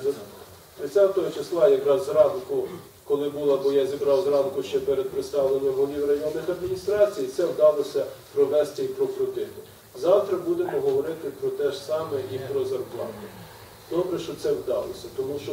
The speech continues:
іншим це не вдалося. А тут якби сорок мільйонів в останній день надійшло. Питати когось там п'ятого, шостого числа, ну нема кого питати п'ятого, шостого числа. А завтра буду, ну, дивіться,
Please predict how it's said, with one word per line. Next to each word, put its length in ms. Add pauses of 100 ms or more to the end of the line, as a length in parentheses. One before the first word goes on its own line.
(120)
іншим 300 (120)
це 120
не 100
вдалося. 560 (320)
А 60
тут 260
якби 220
сорок 340 (120)
мільйонів 360
в 40
останній 420
день 300
надійшло. 500 (340)
Питати 520
когось 300
там 220
п'ятого, 460
шостого 540
числа, 460
ну 100
нема 340
кого 180
питати 400
п'ятого, 440
шостого 400
числа. 360 (460)
А 120
завтра 400
буду, 300 (440)
ну, 160 (100)
дивіться, 300